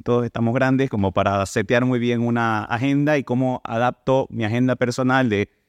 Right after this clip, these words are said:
ir a dejar a los niños, de ir a alguna reunión, eh, más personal durante el día y poderlo atar a este home office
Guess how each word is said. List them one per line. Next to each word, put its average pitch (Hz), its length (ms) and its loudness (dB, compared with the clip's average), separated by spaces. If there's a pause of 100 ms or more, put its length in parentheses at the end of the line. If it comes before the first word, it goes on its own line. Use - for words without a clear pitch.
(200)
ir 90 180 -2
a 87 60 -2
dejar 87 220 -4
a 101 80 0
los 165 120 0
niños, 147 600 2
de 98 80 0
ir 95 80 2
a 98 40 2
alguna 104 280 0
reunión, 156 640 0 (460)
eh, 90 500 0 (140)
más 90 420 -8
personal 127 580 0
durante 117 360 0
el 139 100 0
día 156 480 0
y 69 160 -6
poderlo 113 320 -2
atar 113 300 0
a 101 40 -2
este 107 200 -4
home 147 160 0
office 185 380 0